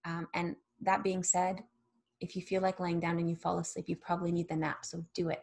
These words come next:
<laughs> I fully support that. But if you want to stay present with the meditation as best you can and you're feeling up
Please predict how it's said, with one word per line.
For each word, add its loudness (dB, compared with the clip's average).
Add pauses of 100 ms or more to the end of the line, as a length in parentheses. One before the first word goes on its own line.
<laughs> 0 (140)
I 10
fully 10
support 6
that. 6 (540)
But 12
if 8
you 6
want 6
to 0
stay 0
present 0
with -6
the -4
meditation -2
as -6
best -6
you -12
can -6
and -2
you're -4
feeling -2
up 0